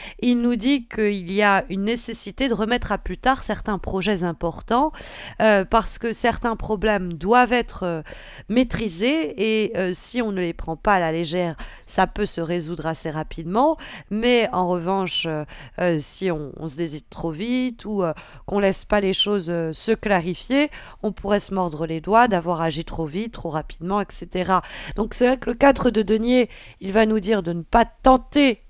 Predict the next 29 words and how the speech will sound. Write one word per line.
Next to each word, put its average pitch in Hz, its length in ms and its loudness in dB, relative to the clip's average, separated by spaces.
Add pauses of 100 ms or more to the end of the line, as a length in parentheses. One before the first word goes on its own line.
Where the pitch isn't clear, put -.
(100)
notre 180 320 -4
chance 208 520 0 (140)
inutilement, 208 760 0 (480)
de 214 100 6
pas 226 220 8
prendre 277 360 4
des 202 160 0
risques - 540 -4
inutiles, 185 640 0
de, 196 240 2 (500)
pour 269 240 4
un 240 160 6
temps, 233 400 2
jouer 180 260 2
la 190 120 4
carte 226 340 0
de 180 100 -2
la 170 160 0
sécurité, 180 600 -4
de - 20 -14
s'accrocher 185 520 -2
à 165 80 -2
ce - 100 -10
que - 100 -8
l'on 160 160 -6
connaît, 220 480 2 (380)
même 269 320 4
si, 240 560 -2
euh, 156 420 -8